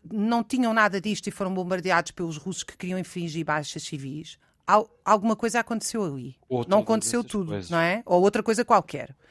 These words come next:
Speaker 1: Um jornalista, para o saber, enfim, Mariupol acredito que seja difícil, mas para saber isto é preciso investigação. Isto não se faz ao minuto, isto não se faz em direto.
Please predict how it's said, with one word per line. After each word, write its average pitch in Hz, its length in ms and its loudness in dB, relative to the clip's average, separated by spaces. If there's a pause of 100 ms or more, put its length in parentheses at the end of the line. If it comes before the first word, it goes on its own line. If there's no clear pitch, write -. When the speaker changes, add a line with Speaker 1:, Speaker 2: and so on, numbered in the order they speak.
(800)
Speaker 1:
Um 440 80 -2
jornalista, 254 560 2
para 208 160 0
o 202 60 0
saber, 143 600 -6
enfim, - 240 -12
Mariupol 151 520 0
acredito 160 420 -4
que - 60 -8
seja 175 240 -4
difícil, 240 480 -2
mas 143 240 -6 (460)
para 277 200 6
saber 214 440 -2
isto 170 520 -10 (160)
é 202 120 2
preciso 180 640 -6
investigação. 233 1000 -2
Isto - 220 -8
não 285 60 0
se - 100 -8
faz 269 180 0
ao 233 80 0
minuto, 143 400 -4
isto - 120 -10
não 202 80 -6
se - 80 -10
faz 233 160 0
em 214 100 -2
direto. - 480 -8